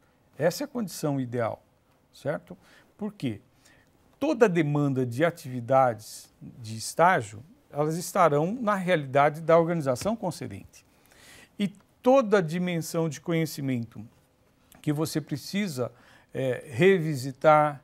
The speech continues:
você precisa de apoio desse conhecimento, é, digamos assim, teórico, está no escopo das disciplinas, está no escopo do que foi desenvolvido,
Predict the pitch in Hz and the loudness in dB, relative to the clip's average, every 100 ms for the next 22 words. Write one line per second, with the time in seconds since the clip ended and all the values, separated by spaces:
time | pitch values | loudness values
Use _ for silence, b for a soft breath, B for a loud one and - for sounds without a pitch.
0 | _ 127 - 143 151 131 170 151 147 127 | _ -18 -14 -14 -14 -14 -10 -8 -8 -6
1 | 131 120 - _ 190 220 135 113 B B | -4 -6 -6 _ -4 0 -2 -4 B B
2 | B B 127 160 - 151 156 151 - 135 | B B -4 -2 -4 -6 -4 -4 -6 -8
3 | 135 135 131 - b b b - 127 131 | -6 -8 -12 -20 b b b -10 -6 -4
4 | 127 123 - - _ - 123 135 127 127 | -4 -6 -10 -16 _ -12 -8 -6 -6 -6
5 | 147 131 143 127 175 311 - 113 - b | -8 -6 -4 0 0 0 -8 -14 -18 b
6 | b _ 233 - 190 170 220 233 - 160 | b _ -14 2 6 6 4 -4 -4 -2
7 | 160 220 202 190 185 - 208 - 160 214 | -2 -2 2 2 0 -8 -8 -4 -2 -2
8 | 277 143 127 - 143 165 165 143 143 185 | -4 -6 -6 -4 -4 -4 -10 -12 -10 -10
9 | 160 143 156 214 b b b b _ _ | -8 -4 -4 -4 b b b b _ _
10 | _ - 170 - 165 147 165 180 151 120 | _ -18 -12 -4 -2 -2 -6 -6 -4 -6
11 | 117 214 160 117 120 | -6 -6 -6 -8 -8